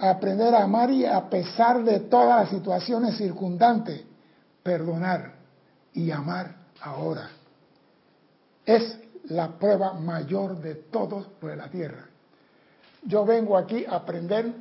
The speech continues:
a amar, pero con esta presión de las creaciones humanas, me es difícil levantar la cabeza y mirar el sol.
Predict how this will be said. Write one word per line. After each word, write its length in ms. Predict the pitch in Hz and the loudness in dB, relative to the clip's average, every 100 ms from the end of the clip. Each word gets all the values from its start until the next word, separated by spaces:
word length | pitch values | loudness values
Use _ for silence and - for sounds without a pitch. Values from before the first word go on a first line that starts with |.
| - _ _ | -16 _ _
a 200 | 190 190 | -8 -4
amar, 260 | 185 208 165 - - _ _ _ | -2 -2 -2 -8 -20 _ _ _
pero 260 | 202 190 185 | 2 4 4
con 220 | 196 214 | 2 4
esta 480 | 269 - 240 - - | 2 4 2 2 2
presión 800 | 208 190 - 233 269 254 92 78 - - - _ _ _ _ _ _ - | 4 4 2 6 8 8 6 0 -8 -14 -20 _ _ _ _ _ _ -2
de 140 | 208 | 4
las 200 | 202 185 | 4 4
creaciones 520 | - 202 185 277 254 | 6 6 6 6 4
humanas, 460 | 202 226 262 208 165 - - | 4 4 4 2 -4 -12 -10
me 220 | 185 208 | -4 -4
es 120 | 165 | -4
difícil 720 | 233 190 220 226 - 196 160 | -4 -4 -4 -4 -4 -6 -6
levantar 540 | 165 175 165 156 151 185 | -4 -4 -4 -4 0 0
la 180 | 185 160 | 0 -2
cabeza 460 | 160 180 185 190 | -4 -4 -4 -6
y 40 | 165 | -6
mirar 340 | 165 170 170 | -4 -2 -2
el 100 | 156 | -6
sol. 260 | - 143 | -10 -12